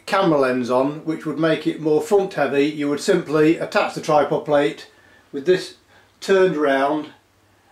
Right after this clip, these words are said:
and so you could then, if it's front heavy, move your camera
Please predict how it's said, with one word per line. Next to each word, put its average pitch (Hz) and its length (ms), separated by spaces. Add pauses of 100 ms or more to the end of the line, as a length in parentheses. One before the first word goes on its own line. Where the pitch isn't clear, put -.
(260)
and 135 180
so 147 360
you 151 200
could 135 200
then, 151 400 (200)
if 131 120
it's 147 140
front 185 280
heavy, 151 400 (380)
move 170 340
your 156 120
camera 147 560